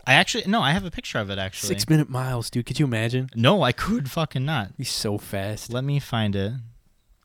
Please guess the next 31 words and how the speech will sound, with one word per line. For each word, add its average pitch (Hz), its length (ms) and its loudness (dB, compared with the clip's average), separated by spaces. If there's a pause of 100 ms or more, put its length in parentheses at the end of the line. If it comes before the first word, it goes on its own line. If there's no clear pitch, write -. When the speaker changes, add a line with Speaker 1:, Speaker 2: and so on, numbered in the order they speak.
(120)
Speaker 1:
'Cause 107 280 -8
I 113 180 -2
took - 360 -4
a 180 40 -8
picture, - 540 -6
'cause 131 160 0
I 135 80 8
was 135 180 4
trying 185 220 0
to 147 60 0
figure 135 340 0
out, 123 220 4
like, 110 180 -2
where 117 180 2
I 113 60 4
was 107 260 0
in 101 60 -2
my 92 160 -6
age 101 280 -4
group. - 260 -18
Speaker 2:
Yeah. 120 220 4 (540)
Speaker 1:
Uh, 107 720 2
duh, 110 120 -2
duh, 107 120 -6
duh, 107 120 -4
duh, 107 140 -4
Speaker 2:
That 104 100 6
is 147 100 6
Speaker 1:
duh. 104 100 0
Speaker 2:
so 170 440 6
quick. - 480 4